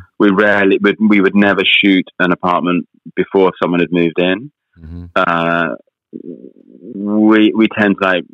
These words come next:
Speaker 1: real material, so, you know, we're, we're intrigued by the, the growth in the, the, the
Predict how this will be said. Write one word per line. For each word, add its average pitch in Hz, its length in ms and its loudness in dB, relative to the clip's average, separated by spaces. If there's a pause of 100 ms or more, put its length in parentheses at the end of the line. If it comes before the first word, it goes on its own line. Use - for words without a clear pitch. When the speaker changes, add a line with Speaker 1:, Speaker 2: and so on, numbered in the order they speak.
(240)
Speaker 1:
real 95 260 2
material, 90 680 2
so, 92 120 2
you 87 320 -2 (100)
know, 78 180 -14 (300)
we're, 90 280 0
we're 95 120 2
intrigued 90 440 0
by 87 200 0 (140)
the, 85 160 0 (420)
the - 60 -2
growth 92 280 0 (320)
in 85 260 -2
the, 80 300 -4 (220)
the, 82 320 -2 (340)
the 95 100 -4